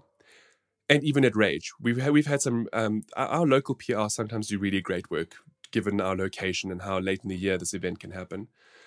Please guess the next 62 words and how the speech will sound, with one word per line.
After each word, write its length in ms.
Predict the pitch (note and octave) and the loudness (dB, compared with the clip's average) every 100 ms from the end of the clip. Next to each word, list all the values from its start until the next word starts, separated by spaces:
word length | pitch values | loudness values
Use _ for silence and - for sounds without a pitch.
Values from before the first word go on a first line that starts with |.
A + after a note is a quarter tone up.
| - _ - | -20 _ -10
Um, 280 | G#2+ G2+ | -6 -2
and 80 | G#2+ | 4
one 80 | A#2 | 6
of 60 | B2 | 6
my 80 | A2+ | 6
fondest 340 | - B2 A2 | 4 2 4
memories 260 | A2 G#2 G2+ | 4 4 2
of 40 | |
that 140 | G2+ G2 | -2 -4
was 180 | F#2+ - | -4 -4
the, 560 | G2 F#2 F#2 F#2 C#2+ - | -4 -4 -6 -6 -10 -6
the, 240 | G2 F#2+ | -4 -4
the 80 | G2+ | -2
one 200 | G#2 G#2 | 0 0
Tomb 280 | - A#2 G#2+ | 0 2 4
Raider 320 | G2+ G2 G2+ | 4 2 -2
event 360 | F#2+ G2 G2+ - | 0 -2 -2 -4
we 100 | G2+ | -4
had, 340 | G2+ G2+ B2+ | -2 -4 -6
where 180 | - G2 | -4 -2
we 120 | G2 | -2
actually 300 | G2+ - - | -2 -4 -6
had 240 | G2 G2+ G2 | -2 0 0
a, 280 | G2 F#2+ F#2 _ - _ _ - | 0 0 -4 _ -20 _ _ -10
um, 480 | F#2+ F#2 F#2 F#2 - | -8 -6 -8 -8 -2
it 60 | |
was 100 | A#2 | 2
at 80 | A#2+ | 6
Rage, 380 | A2+ A2+ A2 G#2+ | 8 10 10 6
and 140 | G2+ | 4
we 80 | G#2 | 0
were 200 | G2 G2+ | 0 0
shown 360 | - C3 A2+ G#2+ | 2 6 8 6
a 40 | |
preview 360 | - A#2 G#2+ G#2+ | 4 -2 0 2
that 100 | G#2 | 4
no 120 | A2 | 6
one 100 | A2+ | 6
had 120 | G#2+ | 2
seen 120 | - G#2+ | 0 2
in 60 | |
the 60 | G2+ | 4
world 320 | G2+ A2 G#2+ | 6 6 6
yet, 160 | G#2 - | 2 0
plus 240 | B2+ A2+ | -4 -2
we 40 | G#2+ | -2
had 120 | - | -2
access 260 | G#2+ - A2 | -4 -4 -6
to 80 | F#2 | -6
the 80 | |
game. 340 | F2+ G#2 G2+ G#2+ | 0 4 4 4
Anyway, 260 | A#2 F2 - - | 2 0 -4 -10
anyway, 160 | E2 D#2 | -6 -2
I 40 | |
don't 80 | A#2+ | 0
wanna 100 | A#2+ | 0
get 160 | G#2 | 0
too, 360 | - G#2 F#2+ F2 | -2 -2 -2 -4
too 120 | - | -6
much 140 | G#2 - | -6 -6
into 160 | F2+ | -10
that. 180 | - - | -10 -12